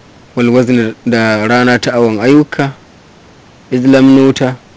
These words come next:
idan ba a ba mu qurbahu kusanta ta yi ba fil hali a nan duniya. Ma'ana idan ba mu zan cikin sahabbai ne ba.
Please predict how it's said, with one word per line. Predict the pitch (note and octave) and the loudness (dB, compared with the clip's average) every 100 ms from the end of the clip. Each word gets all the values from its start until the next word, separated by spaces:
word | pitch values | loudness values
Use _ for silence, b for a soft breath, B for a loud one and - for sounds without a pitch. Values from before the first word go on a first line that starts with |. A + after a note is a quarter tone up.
| _ - _ _ _ | _ -20 _ _ _
idan | C3+ C3+ E3+ F3 | 2 4 2 4
ba | D#3+ | 4
a | C3 | 4
ba | C3 C#3+ D3 | 4 4 4
mu | C3 | 2
qurbahu | - C3 B2+ A2+ A#2 | 0 0 0 -2 -4
kusanta | A2 B2+ D3 D#3 D3+ A#2 | -4 -4 -2 0 0 0
ta | B2 | 0
yi | B2 | -2
ba | A#2+ A#2+ A#2+ | -2 -4 -6
fil | - A#2 | -4 -4
hali | A2 C3 B2 | -2 0 0
a | A2 | 0
nan | A#2 A2+ | -2 -2
duniya. | A2 A#2+ A2+ G2+ b b b b - | 0 0 0 -6 b b b b -16
Ma'ana | - B2+ B2 | -6 0 0
idan | A#2 C#3 | 2 2
ba | C3 | 2
mu | A2+ | 0
zan | B2 C3 | -2 -2
cikin | C#3+ - C3 | -6 -6 -4
sahabbai | - G#2 G2 F#2+ F2 | -4 -8 -8 -8 -10
ne | F2 | -12
ba. | B1+ | -16